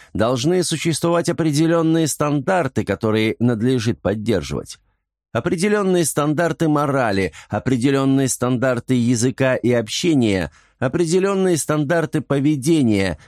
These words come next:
необходимые для благосостояния нашего общества. Должны быть стандарты уважения,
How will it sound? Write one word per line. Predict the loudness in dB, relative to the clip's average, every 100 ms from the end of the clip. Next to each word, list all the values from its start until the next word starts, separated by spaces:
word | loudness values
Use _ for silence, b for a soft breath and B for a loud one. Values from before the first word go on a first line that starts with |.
| 0
необходимые | 0 0 -2 0 2 2 2
для | 2 2 2
благосостояния | 2 0 0 -4 -4 -2 0 2 2 2
нашего | 0 -2 0 0 0
общества. | -2 -8 -12 -12 -14 -16 _ _ _ _ _ _ -6
Должны | -2 0 0 0 0
быть | 0 -2
стандарты | -8 -4 -2 0 0 -2 -2 -2
уважения, | 0 0 0 0 -2 0 0 0